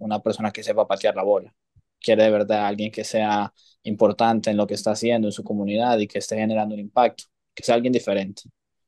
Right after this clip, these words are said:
Entonces yo los invito a que ustedes a que sean diferentes este,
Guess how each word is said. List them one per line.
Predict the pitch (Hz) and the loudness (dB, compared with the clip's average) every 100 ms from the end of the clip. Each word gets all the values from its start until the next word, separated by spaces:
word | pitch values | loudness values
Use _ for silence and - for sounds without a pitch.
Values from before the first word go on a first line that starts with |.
| _ _ | _ _
Entonces | - 101 107 | -10 -2 0
yo | 104 107 | 4 4
los | 107 | 4
invito | 107 107 104 | 2 2 2
a | |
que | 101 | -2
ustedes | 104 104 104 | -2 -2 -2
a | 104 | -4
que | 98 | -4
sean | - 104 | -2 -2
diferentes | 101 98 95 98 101 - _ | -2 -4 -4 -8 -10 -10 _
este, | 107 - 107 101 98 101 - | -6 -4 0 2 2 0 -2